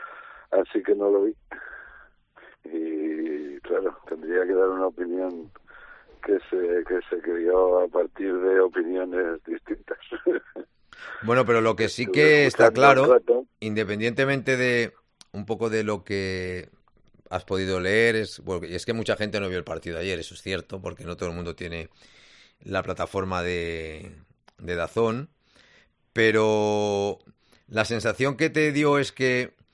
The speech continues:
Speaker 2: eh, los titulares son titulares y los suplentes son suplentes.
Speaker 1: La sensación que me dio es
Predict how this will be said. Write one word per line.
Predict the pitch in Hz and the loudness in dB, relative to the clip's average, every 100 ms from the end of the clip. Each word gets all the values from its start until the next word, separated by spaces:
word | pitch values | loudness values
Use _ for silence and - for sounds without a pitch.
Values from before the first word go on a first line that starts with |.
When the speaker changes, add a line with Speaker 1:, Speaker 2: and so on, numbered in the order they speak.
| _ _ _ _ | _ _ _ _
Speaker 2:
eh, | - 80 98 85 73 | -18 -12 -12 -12 -14
los | 117 123 | -6 -4
titulares | 131 113 123 135 131 | -4 -2 2 4 2
son | 131 | -2
titulares | 117 117 117 127 120 | -4 -2 4 4 4
y | 104 | 2
los | 110 | -2
suplentes | 107 101 110 101 | -2 -2 -2 -4
son | 104 | -6
suplentes. | 92 90 92 98 143 - _ _ _ _ _ _ _ _ _ - 98 92 90 87 90 - 104 - _ - - 117 | -8 -8 -8 -8 -10 -14 _ _ _ _ _ _ _ _ _ -10 -6 -4 -4 -4 -4 -2 -4 -4 _ -20 -2 -2
Speaker 1:
La | |
sensación | - 104 110 147 160 | 0 0 0 0 0
que | 175 | 2
me | 151 | 2
dio | 107 113 120 113 | 6 8 8 8
es | 98 | 4